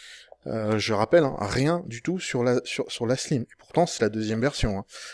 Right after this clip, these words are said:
Rien du tout sur la Slim. Donc ça, c'est quand même mieux, hein, qu'il y ait, qu'il y ait, qu'il y ait un truc sur le côté. Franchement. Et derrière, on va comparer les... Hop. Je vais enlever la clé U S B.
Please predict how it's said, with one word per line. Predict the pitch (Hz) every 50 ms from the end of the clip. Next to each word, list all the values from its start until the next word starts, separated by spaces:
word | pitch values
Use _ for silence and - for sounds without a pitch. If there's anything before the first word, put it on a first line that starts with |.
| - -
Rien | - 104 120 135 135
du | 120 117
tout | - - 185 175
sur | - - 127 113
la | 113 110
Slim. | - - 147 170 196 170
Donc | 127 117 -
ça, | - 220 220
c'est | - - 143
quand | - 131 127
même | 127 127 123
mieux, | 135 196 285
hein, | 311 233 175 190 185
qu'il | 170 - - 113
y | 104
ait, |
qu'il | - - -
y |
ait, | 104
qu'il | - 107
y | 107 104 -
ait |
un | 117 113
truc | - - -
sur | - 117
le | 110 107
côté. | - 107 - - 180 240 - - - - - - - - _
Franchement. | - - 117 - - - 165 233 254 _ - - - - - - - _ _ _ _ _ _ _ _ _ _ - - - -
Et | - 170
derrière, | 170 165 143 135 139 143 165 175 - -
on | 123
va | 117 147
comparer | - - 156 143 151 143 147 160 165 160
les... | 139 117 107 101 104 98 98 87 80 98 - - - _ _ - - - - _ _ _ _ _ _ _ -
Hop. | - - 180 - - - - - - - - - - _ _ _ _ _ _ _ _ _ _ _ _ _ _ - - - _ _ _ _ _ _ _ _ _ _ _ -
Je | - - 104
vais | 104
enlever | 117 113 117 123
la | 113 107
clé | - - 110 104
U | 107
S | 101 104
B. | 110